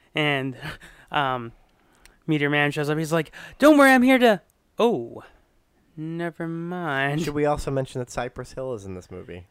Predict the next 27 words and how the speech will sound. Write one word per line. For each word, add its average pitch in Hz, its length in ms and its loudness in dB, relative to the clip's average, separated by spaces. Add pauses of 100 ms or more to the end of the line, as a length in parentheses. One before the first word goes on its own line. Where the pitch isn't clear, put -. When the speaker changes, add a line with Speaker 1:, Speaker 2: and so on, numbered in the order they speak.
Speaker 1:
Cypress 196 460 0
Hill 202 340 -2 (120)
plays, 170 420 -2 (180)
uh, 160 300 -2
Cypress 214 380 0
Hill 196 240 -4
and 175 180 2
Naughty 165 220 2
by 156 160 2
Nature 151 500 -4 (260)
play 165 140 0
the 143 140 -4
Bloods 147 400 2
and 160 120 2
the 147 60 -2
Crips. - 560 -10 (440)
Speaker 2:
Who 269 140 4
become 277 640 0 (220)
best 180 440 -2
friends, 190 760 -6
actually, 110 500 -8
in 101 60 -8
this 220 60 2
Speaker 1:
With 226 180 6
Speaker 2:
movie. 190 100 4
Speaker 1:
Meteor 180 180 6
Man. 175 340 2